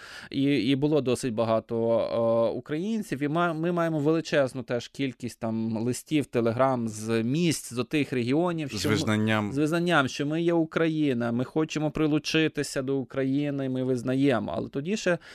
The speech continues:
Speaker 1: е, була дуже популярна така версія, е, не версія, а така ідея, думка про національно-персональну автономію. Це що означало? Це, е, австрійські теоретики соціалізму таке розпрацювали,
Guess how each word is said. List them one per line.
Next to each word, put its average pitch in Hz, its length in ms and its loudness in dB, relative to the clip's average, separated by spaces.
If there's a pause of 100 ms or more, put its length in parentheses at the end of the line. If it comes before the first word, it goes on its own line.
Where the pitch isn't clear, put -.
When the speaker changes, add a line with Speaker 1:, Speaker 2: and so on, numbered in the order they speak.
(260)
Speaker 1:
е, 120 160 4
була 139 240 0
дуже 143 260 -4
популярна 131 800 -4
така 123 300 -2
версія, 117 1000 0
е, 123 120 0
не 123 140 -4
версія, 120 580 -2
а 110 40 0
така 107 640 -4
ідея, 123 460 0
думка 135 440 -6
про 123 200 -6
національно-персональну 131 1500 -4
автономію. 104 720 -10 (680)
Це 139 160 -4
що 165 240 0
означало? 127 640 2
Це, - 180 -8
е, 107 760 0
австрійські 110 840 -4
теоретики 110 600 -4
соціалізму 135 640 -6
таке 113 300 -2
розпрацювали, 123 800 0